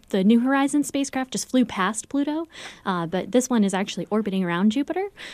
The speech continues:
So it, it takes a lot of engineering and a lot of, uh,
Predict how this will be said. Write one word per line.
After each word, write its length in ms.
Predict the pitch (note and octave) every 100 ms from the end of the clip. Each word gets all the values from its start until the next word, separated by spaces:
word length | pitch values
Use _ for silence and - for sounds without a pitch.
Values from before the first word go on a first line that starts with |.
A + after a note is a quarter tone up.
| -
So 280 | - G#3 G3
it, 240 | G3+ A3+
it 160 | - A3
takes 240 | A#3 B3
a 60 | A#3+
lot 220 | G#3 G3+
of 120 | G3+ -
engineering 520 | G#3 G#3+ G#3 G3+ G3+
and 100 | F#3+
a 40 | F#3+
lot 160 | G3
of, 300 | F#3 F#3 - -
uh, 280 | F3 F3